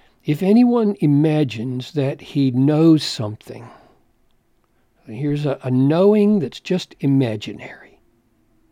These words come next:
He does not yet know as he ought to know. So there, there is a knowing that is good, a knowing as you ought to know.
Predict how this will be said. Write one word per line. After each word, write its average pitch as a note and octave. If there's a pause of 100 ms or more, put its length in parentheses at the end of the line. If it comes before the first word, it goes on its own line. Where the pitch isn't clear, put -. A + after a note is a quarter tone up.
(840)
He F3+
does G#3
not G3+
yet A3
know C#3
as E3+
he F3+
ought A3+
to C3+
know. A2
So C#3
there, F#3
there E3
is G#3+
a A#3+
knowing F#3+ (840)
that D3 (140)
is D3
good, F#3 (480)
a C#3+
knowing D#3+
as C#3+
you C#3+
ought - (920)
to D3
know. B2